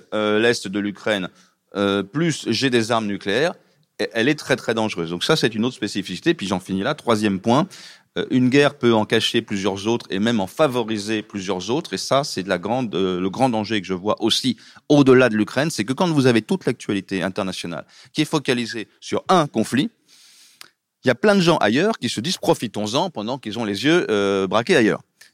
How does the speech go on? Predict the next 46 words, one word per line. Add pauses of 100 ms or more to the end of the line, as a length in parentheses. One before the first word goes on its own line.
Et
on
voit
bien (420)
Azerbaïdjan, (120)
Arménie, (880)
euh, (100)
on
va
en
voir
d'autres
probablement
ailleurs. (300)
Vous
avez, (100)
euh,
dans
les
puissances
qui
ne
sont
plus
les
grandes
puissances,
mais
les
puissances
moyennes,
voire
les
petites
puissances
régionales, (720)
pour
certains
d'entre
eux,
les,
les
plus,
les
plus
turbulents,